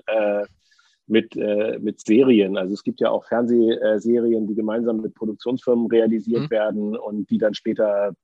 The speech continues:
Speaker 1: äh, äh, als D V D erscheinen oder so. Also,
Speaker 2: Mhm.
Speaker 1: ähm, theoretisch, äh, gibt es natürlich auch Verwertungsmöglichkeiten, äh,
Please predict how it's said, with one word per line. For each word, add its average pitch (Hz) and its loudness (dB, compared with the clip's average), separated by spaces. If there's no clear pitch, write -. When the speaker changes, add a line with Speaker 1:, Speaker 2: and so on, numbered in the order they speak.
Speaker 1:
äh, 101 -2
äh, 98 -2
als - -4
D 113 4
V 107 4
D 110 6
erscheinen 98 2
oder 87 -6
so. 87 -4
Also, 90 -4
Speaker 2:
Mhm. 123 -10
Speaker 1:
ähm, 98 4
theoretisch, 123 4
äh, 135 2
gibt 131 0
es - -4
natürlich 113 2
auch 107 -2
Verwertungsmöglichkeiten, 104 0
äh, 101 -6